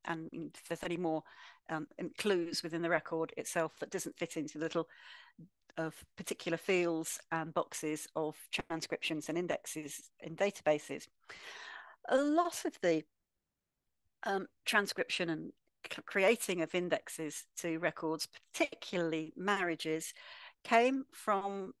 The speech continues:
what we would now almost call crowdsourcing projects from the genealogical community itself. Often a local family history society would have teams of volunteers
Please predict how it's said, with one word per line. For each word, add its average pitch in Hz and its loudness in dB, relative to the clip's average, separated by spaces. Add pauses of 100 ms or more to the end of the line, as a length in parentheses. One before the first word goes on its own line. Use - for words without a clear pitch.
(120)
what 170 -6
we 254 0
would 247 -2
now 330 6
almost 202 2
call 185 0
crowdsourcing 175 8
projects - 0 (1300)
from 220 8
the 220 8
genealogical 220 4
community 180 2
itself. 170 6 (1300)
Often 226 4 (120)
a 180 2
local 190 2
family 160 2
history 175 4
society 175 -2 (540)
would 180 2 (500)
have 185 -2 (160)
teams 247 2
of 190 -6
volunteers 175 2